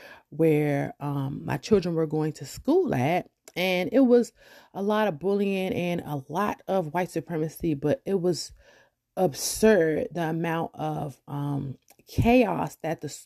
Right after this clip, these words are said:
the then superintendent, he has since stepped down, was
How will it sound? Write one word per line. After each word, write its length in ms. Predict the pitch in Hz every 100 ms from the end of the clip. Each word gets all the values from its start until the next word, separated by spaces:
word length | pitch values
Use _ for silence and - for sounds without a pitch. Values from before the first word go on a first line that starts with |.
| _
the 120 | 170
then 260 | 143 180 175
superintendent, 640 | - 190 160 - 180 165
he 80 | 185
has 120 | 160
since 240 | - 165 -
stepped 320 | - 139 -
down, 280 | 170 151 143 _ _ _ _ _
was 560 | 160 202 190 190 - -